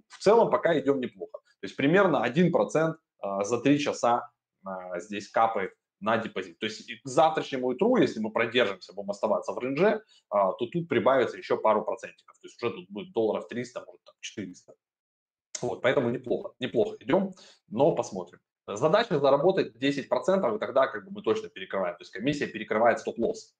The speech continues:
То есть вот в этом и, и как бы прелесть. То есть если вы угадали с диапазоном, да, и как бы ваша комиссия потом от депозита перекрывает, а, ваш вот этот вот стоп-лосс, то вы уже все, вы в принципе в чистом плюсе,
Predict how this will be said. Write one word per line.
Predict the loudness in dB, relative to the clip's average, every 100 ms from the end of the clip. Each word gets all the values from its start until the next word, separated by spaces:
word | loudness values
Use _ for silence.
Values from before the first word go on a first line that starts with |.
| _
То | -16
есть | -6
вот | 0
в | 2
этом | 4 2
и, | -2
и | -4 -6 -8
как | -2 -2
бы | -2
прелесть. | -2 -4 -4 -8 -20 -20 _
То |
есть | 0 0
если | 2
вы | 2 2
угадали | 4 4 6 4 2
с |
диапазоном, | 2 2 2 2 0 0
да, | 0 0 -2 _ _ -14
и | -6 -6 -2
как | -2
бы | 0
ваша | 2 2 0
комиссия | -2 -2 -2 -4 -8
потом | -6 -8 -10 _ _
от | -4
депозита | 0 0 0 0 -2
перекрывает, | -2 -2 2 4 4 2 -4 _ _ _ _
а, | -14 -4
ваш | 0 0 0
вот | -4
этот | -4 -6 -8
вот | -12 -12
стоп-лосс, | -8 -6 0 2 2 2
то | 2
вы | 4
уже | 2 0
все, | 0 0
вы | 0
в |
принципе | -2 -4 -8 -16
в |
чистом | -14 -10 -8
плюсе, | -6 -6 -6 -12